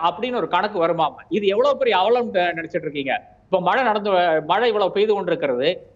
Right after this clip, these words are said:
இந்த காலத்துல கூட இவங்க என்ன செய்யணும்னா, அந்த மண்ணை வந்து எடுத்து மேல வைக்கணுமாமா.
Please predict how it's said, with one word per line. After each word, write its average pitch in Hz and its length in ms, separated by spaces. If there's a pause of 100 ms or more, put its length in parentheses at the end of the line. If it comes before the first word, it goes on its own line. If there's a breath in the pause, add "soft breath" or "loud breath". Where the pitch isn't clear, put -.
இந்த 339 500
காலத்துல 247 440
கூட 185 200 (460)
இவங்க 214 240
என்ன 262 160
செய்யணும்னா, 202 640 (380)
அந்த 196 260
மண்ணை 277 500
வந்து 247 380
எடுத்து 285 400
மேல 254 280
வைக்கணுமாமா. 226 580